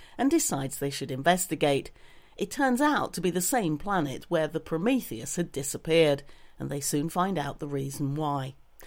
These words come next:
Now, there's an awful lot that's familiar about Alien Covenant. We found out long ago what the enemy looks like, and there's no way you can reproduce the tension that went with the original Alien. So director Ridley Scott has piled on the action and piled on the gore and given us plenty of both.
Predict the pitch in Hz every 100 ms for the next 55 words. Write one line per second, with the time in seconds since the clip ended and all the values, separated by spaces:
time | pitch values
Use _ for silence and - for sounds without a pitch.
0 | - - - 196 190 185 180 196 - 214
1 | 214 208 214 160 147 - - - 170 170
2 | 170 151 135 - 151 147 143 - 160 147
3 | 147 160 170 196 190 156 147 - - -
4 | - 311 392 359 277 269 233 233 170 156
5 | 156 165 156 147 147 139 - 156 156 160
6 | 147 147 151 - - 151 143 190 240 262
7 | 320 415 160 143 185 135 147 143 151 143
8 | 190 185 156 160 160 - 143 - 208 196
9 | - 139 139 - - 170 147 202 143 -
10 | 151 143 160 156 143 147 147 143 143 143
11 | 160 160 156 143 135 - - - - -
12 | 208 208 196 247 - 339 196 214 330 -
13 | 156 170 185 - - - 156 247 285 330
14 | 269 - - 269 254 233 - - 160 214
15 | 226 254 240 165 160 160 151 170 180 143
16 | 143 170 185 - 131 123 160 208 269 262
17 | 185